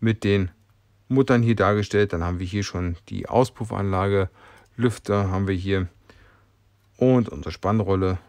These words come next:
Und dann kommen wir dann hier, Winkelspiegel haben wir hier. Und dann ist das hier das Feder- und Dämpfungssystem, wo dann die Laufräume drankommen.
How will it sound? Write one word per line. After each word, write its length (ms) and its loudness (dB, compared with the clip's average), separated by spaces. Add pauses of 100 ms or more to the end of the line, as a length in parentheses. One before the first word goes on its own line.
(160)
Und 200 -2
dann 180 -4
kommen 220 -6
wir 60 -12
dann 160 -10
hier, 340 0 (140)
Winkelspiegel 720 -2
haben 160 -2
wir 80 -4
hier. 300 -4 (960)
Und 340 2
dann 160 -2
ist 220 -8
das 120 -6
hier 300 -4 (220)
das 380 -8 (560)
Feder- 540 2
und 220 -4
Dämpfungssystem, 880 -2 (160)
wo 140 -6
dann 280 -4 (1500)
die 260 -2 (540)
Laufräume 560 -4
drankommen. 560 -14